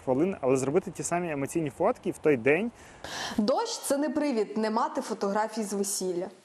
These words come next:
Speaker 1: Можна зняти студію і в студії зробити просто кілька фоток. Але це не будуть фотки на фоні, де ви так стоїте і там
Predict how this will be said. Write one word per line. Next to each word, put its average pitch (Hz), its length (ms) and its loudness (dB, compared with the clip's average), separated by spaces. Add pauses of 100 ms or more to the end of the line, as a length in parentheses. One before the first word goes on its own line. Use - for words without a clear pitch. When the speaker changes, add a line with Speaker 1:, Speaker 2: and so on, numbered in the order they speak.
(140)
Speaker 1:
Можна 170 320 0
зняти 143 360 -2
студію 214 560 2
і - 20 0
в 123 60 -6
студії 196 360 2
зробити 143 420 2
просто 147 400 0
кілька 143 280 -4
фоток. - 400 -2
Але 131 220 2
це 190 120 2
не 196 80 2
будуть 269 220 2
фотки 208 360 0
на 170 100 0
фоні, 220 320 2
де 165 120 2
ви 151 80 2
так 147 160 -2
стоїте 151 460 2
і 160 40 2
там 135 200 -2